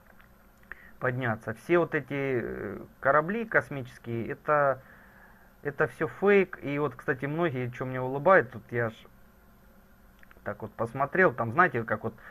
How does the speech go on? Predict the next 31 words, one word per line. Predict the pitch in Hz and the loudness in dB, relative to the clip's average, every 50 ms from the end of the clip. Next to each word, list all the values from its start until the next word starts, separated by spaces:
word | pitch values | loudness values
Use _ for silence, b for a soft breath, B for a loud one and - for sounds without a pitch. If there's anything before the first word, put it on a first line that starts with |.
| B B B | B B B
моделька | 120 139 156 147 185 175 160 - - 160 | 4 4 8 10 8 8 8 8 4 4
маленькая | 160 165 165 156 156 156 147 - 160 160 165 156 | 6 8 6 6 6 2 2 6 6 8 8 6
сделана, | 147 160 202 233 220 190 147 131 131 127 123 - | 4 2 4 6 6 6 6 6 6 4 6 6
обтянута | 135 131 - - 160 147 147 135 - 147 143 | 4 4 4 2 2 2 2 2 0 -2 0
тряпочками, | - 175 202 220 214 214 127 120 - - 123 120 120 | 6 8 8 8 8 8 0 -2 -2 -6 -4 -2 -2
на, | 123 127 139 135 - | -2 -2 -2 -4 -4
на, | 135 131 135 139 | -4 -2 -2 -2
на | 139 147 151 | 0 -2 -2
этой | 147 - 143 135 | -2 -2 -4 -4
тряпочке | 123 147 147 139 120 131 123 123 - - 131 | 0 0 0 2 2 0 -4 -4 -8 -8 -4
наклеены | 131 131 127 139 139 135 131 123 123 123 | -4 -4 -4 -4 -4 -4 -2 -2 -2 -4
вот | 120 120 | -4 -4
эти | 123 117 - 127 113 B B B B B B B | -6 -10 -8 -8 -10 B B B B B B B
лейбы, | - 135 175 202 196 170 131 123 | 2 6 8 8 8 6 4 2
которые | 123 131 117 123 135 127 120 127 123 | 2 2 2 2 2 2 2 4 4
раньше, | 123 127 123 117 117 - 117 113 113 113 113 113 113 | 4 2 2 0 -2 -2 -2 0 0 0 -2 -2 -4
и, | 110 | -6
да | 113 117 117 | -4 -4 -2
и | 113 113 | -2 -4
щас | 110 - 113 110 110 - | -4 -4 -4 -4 -4 -4
на, | 120 120 | -6 -6
на | 120 123 113 127 131 | -6 -4 -6 -6 -8
джинсы | 127 117 120 123 117 113 - - 113 | -6 -6 -4 -4 -4 -4 -6 -8 -10
это, | 110 - - 117 | -8 -6 -6 -4
да, | 113 123 139 135 131 B B B B B B B B B - - - | -2 0 -2 -2 -2 B B B B B B B B B -20 -12 -6
шили, | - 120 110 107 107 | -4 -4 -2 -4 -6
там, | 101 - 113 113 113 | -6 -4 -4 -2 0
на | 120 123 | 0 0
одежду. | 123 123 117 113 113 107 101 107 107 104 B B B B B B B B - | 0 0 0 -2 -2 -2 -2 -6 -8 -10 B B B B B B B B -8
И | 131 139 151 156 156 160 160 156 151 143 139 - | -4 -4 -2 0 0 0 0 0 -2 -4 -6 -10
к-, | - - - 107 101 | -10 -8 -8 -8 -8